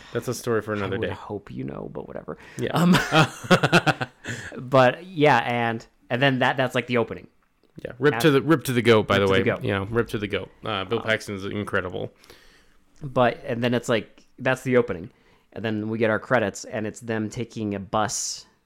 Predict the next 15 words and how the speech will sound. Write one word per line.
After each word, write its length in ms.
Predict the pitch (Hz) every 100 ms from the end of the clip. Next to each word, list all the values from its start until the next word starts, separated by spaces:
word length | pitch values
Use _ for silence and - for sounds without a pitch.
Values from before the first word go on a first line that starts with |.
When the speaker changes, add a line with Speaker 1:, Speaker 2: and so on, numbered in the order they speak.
| _ -
Speaker 2:
to 160 | 107
this 200 | 101 98
town. 360 | - 101 87 - - - - -
Speaker 1:
Yeah, 280 | 135 101 - _
and 240 | 123 120 117
so, 520 | 131 123 120 113 107
you 120 | 120 110
know, 300 | 101 104 -
it 160 | 113 104
shows 840 | - 117 107 107 104 101 95 - -
kind 180 | - 120
of 100 | 123
everything's 460 | 135 143 139 135 -
still 360 | - 135 127 - - _ - _ - _
semi-normal. 1040 | - - 147 151 156 160 143 147 156 170